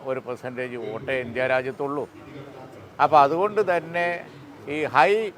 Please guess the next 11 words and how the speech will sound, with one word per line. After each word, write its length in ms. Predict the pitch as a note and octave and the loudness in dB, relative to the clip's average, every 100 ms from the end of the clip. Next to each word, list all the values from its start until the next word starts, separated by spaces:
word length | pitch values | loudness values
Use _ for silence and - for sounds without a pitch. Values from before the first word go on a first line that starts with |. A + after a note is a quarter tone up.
| - - B2+ C#3+ E3+ E3+ D3+ | -16 -18 -14 -12 -12 -6 4
ആ, 180 | D3+ D3 | 6 6
പെർസെൻറ്റേജ് 840 | D#3 D3 E3+ E3+ E3 E3+ E3+ D3+ | 4 0 0 -2 0 0 0 -2
വോട്ട് 460 | E3 B2+ C#3 D3 F#3+ | -4 0 0 0 0
വെച്ച് 300 | D#3 C3 D#3 | 0 -2 -2
കണക്ക് 300 | C3+ B2+ D3 | 0 0 -2
കൂട്ടിയാൽ 540 | D3+ B2+ B2+ C#3 G#2 - - - - - - - - - | -4 -4 0 2 0 -6 -20 -20 -20 -20 -20 -20 -20 -6
നമുക്ക് 240 | C3 D3 | -2 -2
തിരിച്ചറിയാൻ 600 | D3 C#3+ G3+ F#3 D#3+ D3 | -2 -4 2 4 6 4
പറ്റും, 320 | C3+ B2+ D3 C#3+ | 2 -2 -4 -6
ഇന്ത്യ 340 | C#3+ D3+ D3 | 0 4 4
മുന്നണി 520 | C3+ B2 B2+ C3 E3 | 2 -6 -8 -8 -10